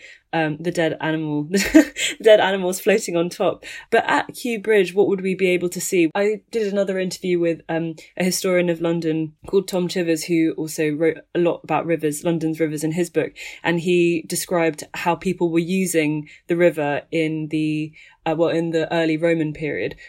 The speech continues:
What, how were people using the river in this period? Or were they even using it at all? Or was it only the water they were getting from the Thames was being distributed into their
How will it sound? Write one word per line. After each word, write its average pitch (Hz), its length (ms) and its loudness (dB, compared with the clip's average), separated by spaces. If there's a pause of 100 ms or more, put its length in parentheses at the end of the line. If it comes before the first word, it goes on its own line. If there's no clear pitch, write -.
What, 226 220 0
how 277 160 0
were 277 80 0
people 233 280 -6
using 190 540 -4
the 170 80 -2
river 165 480 0
in 175 140 0
this 180 140 -2
period? 160 300 0
Or 170 120 2
were 175 160 2
they 180 160 4
even 185 260 2
using 180 260 0
it 170 100 0
at 156 160 -6
all? 170 200 2
Or 156 100 0
was 165 200 0
it 160 160 -2
only 156 640 0
the 165 100 -2
water 160 280 -2
they 156 120 0
were 156 100 0
getting 156 320 -4
from 156 140 -6
the 151 60 -4
Thames 151 340 -4
was 147 100 -6
being 147 400 -2
distributed 147 560 -4
into 143 220 -6
their 139 320 -4